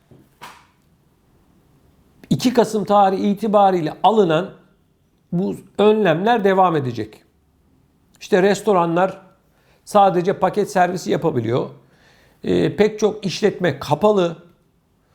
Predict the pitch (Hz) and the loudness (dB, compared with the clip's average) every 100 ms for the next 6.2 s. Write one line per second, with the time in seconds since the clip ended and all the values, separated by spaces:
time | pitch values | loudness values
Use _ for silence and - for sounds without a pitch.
0 | _ _ _ _ - 147 233 226 - - | _ _ _ _ 0 2 2 0 -2 -16
1 | _ _ 147 147 202 226 247 214 190 214 | _ _ -2 0 2 2 0 0 0 -2
2 | 214 226 196 135 - 123 156 175 226 233 | 0 2 2 0 -6 0 0 0 -2 0
3 | 226 208 214 131 127 175 143 160 196 202 | 0 2 2 0 -2 -2 2 2 2 2
4 | 208 226 226 170 214 220 202 180 190 214 | -2 -4 -2 0 2 2 0 0 -2 -2
5 | 208 208 196 185 190 185 190 180 156 202 | 0 0 0 2 2 0 -2 -2 2 2
6 | 226 | 0